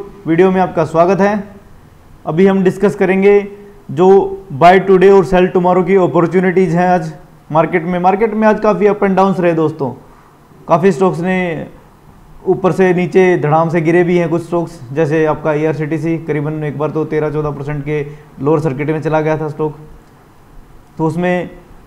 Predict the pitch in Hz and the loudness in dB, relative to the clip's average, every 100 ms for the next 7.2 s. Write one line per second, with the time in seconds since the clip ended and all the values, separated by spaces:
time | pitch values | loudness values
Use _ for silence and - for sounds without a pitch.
0 | - 139 165 175 180 202 196 185 190 196 | -20 -4 2 4 4 2 0 2 0 2
1 | 208 202 190 190 196 190 214 208 202 202 | 2 2 0 2 2 2 0 2 2 4
2 | 190 202 185 165 156 175 185 180 156 170 | 2 4 2 4 2 2 2 0 0 -2
3 | 165 165 175 170 170 165 165 170 156 160 | -2 -2 0 0 -2 -4 -2 -2 -2 -2
4 | 156 160 160 143 127 - - - - - | -4 -6 -4 -2 -4 -6 -18 -20 -20 -20
5 | - - - - - - - 156 175 185 | -20 -20 -20 -20 -20 -18 -6 0 2 2
6 | 214 214 208 208 208 196 208 208 208 208 | 0 2 2 4 2 4 4 4 4 2
7 | 208 | 2